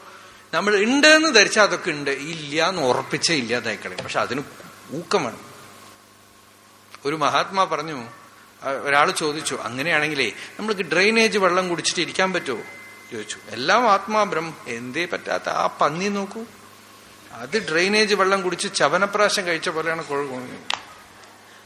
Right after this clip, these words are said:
ആ പന്നിയുടെ ഭാവം നിനക്ക് എടുക്കാമെങ്കിൽ അത് ധാരാളമായിട്ട് പറ്റും." ഞാനൊരിക്കൽ കണ്ടു, വൃന്ദാവനം പോകുമ്പോ ഒരു സ്ഥലത്ത് അങ്ങനെ എണ്ണ പിടിച്ച പോലെ ആ ഡ്രെയിനേജ് വാട്ടർ ഇരിക്കണം. അതിൽ കുറെ കുട്ടികൾ കളിച്ചു മറിക്കുക.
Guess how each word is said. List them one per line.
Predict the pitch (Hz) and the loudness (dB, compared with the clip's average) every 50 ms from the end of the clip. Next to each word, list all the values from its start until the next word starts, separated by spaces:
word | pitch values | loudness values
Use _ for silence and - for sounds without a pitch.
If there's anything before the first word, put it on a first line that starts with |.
| - - - - - - | -20 -20 -20 -20 -16 -6
ആ | - - 165 | 0 2 2
പന്നിയുടെ | 196 202 202 185 208 240 285 311 311 311 302 302 | 6 6 6 6 6 6 4 6 6 8 6 6
ഭാവം | 233 185 175 196 226 269 294 302 277 | 6 8 10 12 12 12 10 10 8
നിനക്ക് | 247 220 240 240 240 262 | 8 6 6 6 8 8
എടുക്കാമെങ്കിൽ | 226 220 220 226 262 254 254 254 254 269 277 269 | 8 8 8 8 8 8 8 8 4 6 6 6
അത് | 233 175 | 8 8
ധാരാളമായിട്ട് | 175 180 185 202 240 262 294 320 359 330 262 247 262 | 10 10 10 12 12 12 12 10 10 6 4 2 0
പറ്റും." | - 226 - - 131 110 - - - | -2 -2 -2 -4 -8 -10 -10 -12 -8
ഞാനൊരിക്കൽ | 139 147 175 226 277 302 277 277 - - | -2 0 0 2 0 0 -4 -4 -4 -2
കണ്ടു, | - 233 233 226 | -2 0 0 0
വൃന്ദാവനം | 196 160 156 170 190 196 208 214 220 226 220 202 | -2 -2 -2 0 4 6 6 8 6 4 0 0
പോകുമ്പോ | 208 208 202 208 - 220 196 151 160 196 226 208 - - - - - - - - | 0 0 0 0 0 0 0 0 0 -2 -4 -6 -12 -18 -20 -20 -20 -20 -12 -8
ഒരു | 180 208 | -6 -6
സ്ഥലത്ത് | 208 - - 160 143 151 170 165 - - 165 135 120 - - | -6 -4 -4 -4 -4 -4 -4 -6 -4 -4 -4 -4 -6 -8 -10
അങ്ങനെ | 139 147 190 226 254 233 | -10 -6 -4 -2 -2 -2
എണ്ണ | 196 175 160 165 175 185 202 220 240 262 277 | 0 0 0 0 0 0 -2 -2 0 0 0
പിടിച്ച | 269 277 247 202 202 - 226 | 0 0 -4 -4 -4 -2 -2
പോലെ | 208 190 202 208 208 | -2 0 0 2 4
ആ | 196 | 2
ഡ്രെയിനേജ് | 170 151 156 165 170 175 180 190 196 196 165 175 | 2 2 0 0 0 0 0 0 -2 -4 -2 0
വാട്ടർ | 165 151 147 147 - 151 | 0 0 0 0 -2 -4
ഇരിക്കണം. | 143 131 120 123 127 143 | -4 -4 -6 -8 -8 -6
അതിൽ | 160 175 - 220 220 | -6 -6 -6 -6 -6
കുറെ | 208 - 202 202 214 | -4 -2 0 0 0
കുട്ടികൾ | 208 - 190 156 - - 226 214 226 233 | -2 -6 -12 -12 -8 -6 -4 -2 -2 -4
കളിച്ചു | 226 233 - - 180 185 190 202 220 208 - - - | -4 -6 -2 0 0 0 0 0 -4 -4 -2 -2 -2
മറിക്കുക. | 247 208 202 190 170 165 - - - 220 196 131 - - - - | -2 -2 -2 -4 -4 -6 -10 -6 -2 0 0 0 0 -4 -12 -18